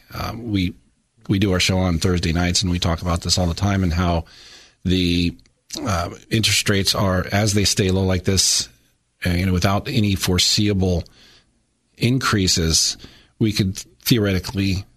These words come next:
and mathematically calculate that home price can keep going up. We, you know, inventory's down. Um, the Bay Area, we've seen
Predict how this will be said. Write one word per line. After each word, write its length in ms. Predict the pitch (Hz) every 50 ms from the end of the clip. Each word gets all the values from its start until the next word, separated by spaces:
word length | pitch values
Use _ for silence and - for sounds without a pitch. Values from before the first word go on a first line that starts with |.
| _ -
and 140 | 95 92
mathematically 680 | 95 95 92 - 101 95 92 101 104 101 - - 92 90
calculate 580 | - - 92 92 95 - 107 95 95 98 95 -
that 320 | 101 98 95 95 - -
home 160 | - - 113 127
price 340 | 135 127 117 101 - - -
can 180 | - - 123
keep 200 | 107 - 123 107
going 240 | - 117 107 101 107
up. 180 | 117 104 73 -
We, 100 | 95 95
you 460 | 98 98 - - - _ - 95 90
know, 40 | 82
inventory's 460 | 101 107 123 139 - 117 107 95 87
down. 320 | - 90 78 73 76 85
Um, 380 | 80 82 87 82 80 78 78 - _ _ _ - - - - - -
the 80 | -
Bay 220 | 92 80 101 101 98
Area, 240 | 101 107 107 95 87
we've 180 | 87 90 82
seen 360 | - - 104 92 90 90 90